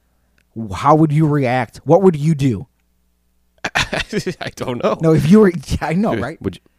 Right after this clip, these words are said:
Speaker 2: "Hey, you want a beer?" <laughs> Like
Speaker 1: And then, all right, okay, so we'll start there.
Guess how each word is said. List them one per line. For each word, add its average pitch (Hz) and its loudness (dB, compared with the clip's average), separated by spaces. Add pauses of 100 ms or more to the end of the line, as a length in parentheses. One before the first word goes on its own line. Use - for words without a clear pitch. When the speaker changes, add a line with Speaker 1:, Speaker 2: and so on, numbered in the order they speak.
(280)
Speaker 2:
"Hey, 117 -6
you 101 -6
want 104 -2
a 87 -6
beer?" 120 -4 (140)
<laughs> 113 -4
Like - -4 (1600)
Speaker 1:
And 135 -8
then, 127 -4 (320)
all 95 -12
right, 87 -12
okay, 92 -12
so 120 -8
we'll 117 -6
start 120 -8
there. 113 -10